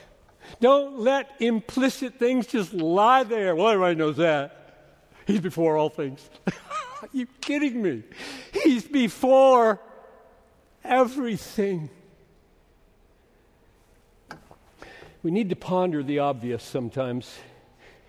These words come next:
For example, if you ponder this, would it not draw to your attention the fact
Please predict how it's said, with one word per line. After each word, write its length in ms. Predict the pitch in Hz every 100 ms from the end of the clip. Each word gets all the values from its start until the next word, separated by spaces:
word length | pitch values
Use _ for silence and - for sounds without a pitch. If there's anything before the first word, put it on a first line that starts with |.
| _ _ _
For 160 | - 151
example, 520 | 123 165 160 151 123 110 - - _ _ _ _ _ _ _ - - - -
if 160 | 220 -
you 80 | 196
ponder 400 | 226 226 202 143
this, 520 | 135 135 127 - - - - _ _ - - -
would 160 | 233
it 100 | 294
not 300 | 277 269 220
draw 320 | 135 185 202 190
to 180 | -
your 240 | 185 160 151
attention 600 | 135 - 185 156 170 139
the 100 | 135
fact 580 | - 202 151 147 -